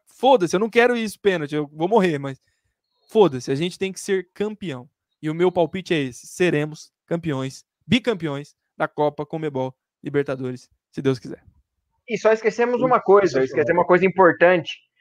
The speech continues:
Speaker 2: A
Speaker 3: Por
Speaker 2: par-,
Speaker 3: favor.
Speaker 2: na sexta-feira, a partir das dezenove horas, vai ter batalha de, de tags no Twitter, Palmeiras e Santos, pra saber a cor que o Maracanã ficará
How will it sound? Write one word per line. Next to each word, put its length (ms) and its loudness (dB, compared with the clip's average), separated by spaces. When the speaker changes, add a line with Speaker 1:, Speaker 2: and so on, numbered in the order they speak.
Speaker 2:
A 80 2
Speaker 3:
Por 80 0
Speaker 2:
par-, 100 8
Speaker 3:
favor. 120 2
Speaker 2:
na 120 6
sexta-feira, 880 0
a 80 2
partir 340 2
das 120 6
dezenove 420 2
horas, 340 6
vai 100 0
ter 140 -2
batalha 440 2
de, 380 -6
de 140 -4
tags 560 2
no 160 0
Twitter, 680 2
Palmeiras 500 6
e 80 -2
Santos, 340 -2
pra 140 -6
saber 240 -2
a 80 4
cor 460 6
que 80 -8
o 40 -8
Maracanã 540 0
ficará 520 2